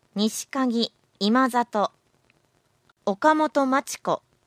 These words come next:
小坂二百二十五。三三の一三五四。小坂。吉井留美子。小坂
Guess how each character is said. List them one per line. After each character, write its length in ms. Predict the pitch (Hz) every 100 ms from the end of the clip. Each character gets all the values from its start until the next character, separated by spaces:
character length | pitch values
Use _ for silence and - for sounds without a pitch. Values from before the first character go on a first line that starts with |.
| _ _ _ _ _ _ _ _ _ _
小 120 | -
坂 520 | 339 302 262 202 185 -
二 140 | 180
百 360 | 208 294 - 285
二 200 | 269 285
十 340 | - 214 175
五。 240 | 156 175 - _ _ _ _ _ _
三 360 | - 285 302 285
三 440 | - 285 254 202
の 200 | 226 - _
一 100 | 196 -
三 500 | - - 320 262 175
五 320 | 180 214 226
四。 320 | 208 214 170 - _ _ _ _ _ -
小 140 | 302
坂。 420 | - 254 - 160 - _ _ _ _ _ _ _ _ -
吉 640 | 226 233 - 302 294 285
井 80 | 254
留 160 | 185 254
美 140 | 302 247
子。 240 | - 156 _ _ _ _ _ _ _ _ _ _
小 140 | - 330
坂 460 | - 262 - 180